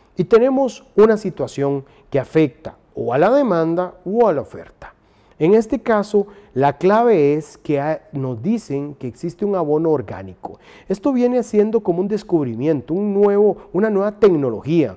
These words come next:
un nuevo proceso que está favo-, favoreciendo la cantidad producida de un determinado bien, en este caso piñas. Entonces, definitivamente,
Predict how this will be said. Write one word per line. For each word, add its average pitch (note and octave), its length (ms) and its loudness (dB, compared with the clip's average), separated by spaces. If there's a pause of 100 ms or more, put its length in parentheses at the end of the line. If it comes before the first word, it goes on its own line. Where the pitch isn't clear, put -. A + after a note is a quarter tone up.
(220)
un A3+ 160 0
nuevo A3+ 320 2
proceso E3 680 -4 (280)
que C#3 100 -6
está F3+ 260 -4
favo-, G#3+ 500 -4
favoreciendo E3 800 0
la D#3 180 -4
cantidad F3+ 600 -4 (320)
producida D#3 720 0
de A#2 160 -4
un C#3+ 100 -2
determinado A2 640 -8
bien, D#2+ 240 -16
en G2+ 60 -8
este B2+ 200 -10
caso D3+ 280 -6
piñas. E2 440 -20 (560)
Entonces, E3 800 0
definitivamente, C#3 1040 -2